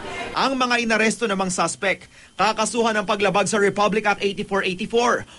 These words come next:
o Access Device Regulation Act of nineteen ninety-eight. Bukod sa multang aabot sa sampung libong piso,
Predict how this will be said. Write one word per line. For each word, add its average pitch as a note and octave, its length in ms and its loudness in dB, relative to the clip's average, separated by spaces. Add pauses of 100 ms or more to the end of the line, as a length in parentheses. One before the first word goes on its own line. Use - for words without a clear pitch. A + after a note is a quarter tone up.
o G3+ 140 2
Access A3 320 2
Device G3+ 420 2
Regulation G#3+ 560 0
Act F#3+ 160 0
of F3+ 140 -6
nineteen F#3+ 320 -2
ninety-eight. F3 560 -4 (400)
Bukod A3 320 2
sa B3 100 0
multang A3+ 400 0
aabot G#3+ 320 0
sa A3 220 -6
sampung G3 180 -4
libong F#3 300 -2
piso, E3+ 500 -4